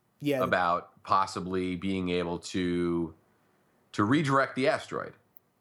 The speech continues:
Speaker 1: Yeah, so what, what, what's been revealed here is there's an instruction manual <laughs> hidden in one of the obelisks in the room.
Speaker 2: Great shot.
Speaker 1: Oh, it's wonderful. And, um, the,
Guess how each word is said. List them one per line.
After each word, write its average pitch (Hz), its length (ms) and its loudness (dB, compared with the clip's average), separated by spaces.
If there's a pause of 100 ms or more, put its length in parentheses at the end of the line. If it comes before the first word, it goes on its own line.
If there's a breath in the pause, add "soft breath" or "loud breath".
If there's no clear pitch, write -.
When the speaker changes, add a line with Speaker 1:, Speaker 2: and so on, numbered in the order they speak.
(100)
Speaker 1:
Yeah, 165 240 0
so 147 220 -2
what, 156 300 -2
what, 131 220 -4
what's 165 280 -2
been 170 240 0
revealed 175 540 0
here 143 180 0
is 131 60 -2
there's 139 220 0
an 127 100 -2
instruction 127 640 -2
manual 120 580 -2 (340)
<laughs> - 380 -20
hidden 170 340 2
in 160 160 0
one 151 180 0
of 139 120 0
the 135 180 0
obelisks 143 720 -2
in 127 140 0
the 117 80 -2
room. 131 480 -2 (280)
Speaker 2:
Great 85 220 -2
shot. 76 460 0 (260)
Speaker 1:
Oh, 135 140 0
it's 117 140 -6 (100)
wonderful. 117 560 -8 (640 soft breath)
And, 143 380 -2
um, 135 300 0 (1400)
the, 147 720 -4